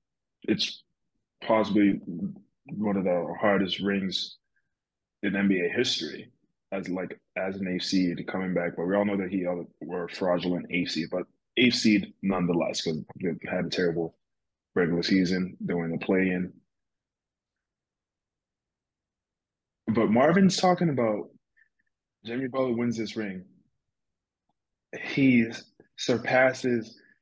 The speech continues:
it's gonna be a great ring for N B A history, hundred percent, but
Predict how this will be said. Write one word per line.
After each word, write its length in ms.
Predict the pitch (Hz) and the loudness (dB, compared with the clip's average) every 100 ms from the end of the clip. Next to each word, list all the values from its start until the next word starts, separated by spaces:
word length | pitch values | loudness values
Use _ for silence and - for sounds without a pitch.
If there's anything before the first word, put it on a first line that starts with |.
| _ _ - - _ _ - | _ _ -20 -20 _ _ -8
it's 120 | 127 113 | -4 0
gonna 140 | 156 | 2
be 80 | 160 | 2
a 60 | 110 | 2
great 340 | 110 143 123 | 2 2 2
ring 200 | 143 139 | 0 -2
for 100 | 127 | -4
N 200 | 120 127 | -4 -2
B 140 | 113 | -2
A 100 | 92 | -4
history, 400 | - 131 - 98 80 | -6 -8 -6 -10 -8
hundred 200 | 113 107 | -8 -6
percent, 240 | - 107 | -6 -6
but 120 | 90 | -4